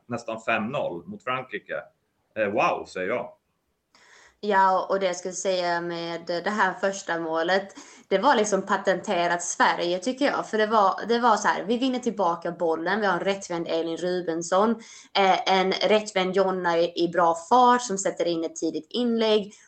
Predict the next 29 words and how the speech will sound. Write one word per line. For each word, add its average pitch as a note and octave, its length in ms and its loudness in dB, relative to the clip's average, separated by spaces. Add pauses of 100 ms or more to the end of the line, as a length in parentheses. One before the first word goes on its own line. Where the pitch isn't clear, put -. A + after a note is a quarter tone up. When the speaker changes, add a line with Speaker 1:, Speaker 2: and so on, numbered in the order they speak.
(260)
Speaker 2:
Vi F3 60 2
har F#3 120 -2 (120)
två F3+ 240 4
stycken F#3 360 -2
som F#3+ 160 -2
utmanar E3+ 500 0
boxen, F3 400 0
det F3 60 2
är E3+ 40 0
både F#3 240 2
Hurtig G3+ 500 0
och F3 60 -8
Blackan. F#3 540 0 (400)
Blackan G#3 340 2
tar F3 240 -2
kampen F#3+ 380 0
med F3 240 -2 (120)
Renard, F3 420 2
som F3 140 -6
vi E3+ 80 -2
vet E3 280 -2
är E3+ 120 -2 (440)
sjukt F#3+ 220 0
stark D#3+ 360 -2
i E3 400 -2
huvudspelet, F#3 880 0
vinner G#3 300 2
inte C#4 160 0
den. E3 220 -4